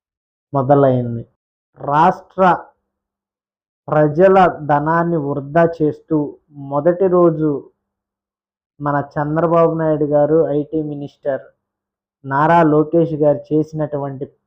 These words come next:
పని ఏంటంటే, ఒక మీటింగ్ అటెండ్ అయ్యారు.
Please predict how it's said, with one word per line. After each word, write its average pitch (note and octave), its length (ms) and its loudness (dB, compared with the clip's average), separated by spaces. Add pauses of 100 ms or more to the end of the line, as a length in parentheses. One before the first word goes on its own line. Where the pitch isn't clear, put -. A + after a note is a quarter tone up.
(100)
పని D#3 320 -2
ఏంటంటే, C3+ 840 -6 (1700)
ఒక D3+ 180 -4
మీటింగ్ F3 540 0
అటెండ్ D3 320 0
అయ్యారు. B2 480 -2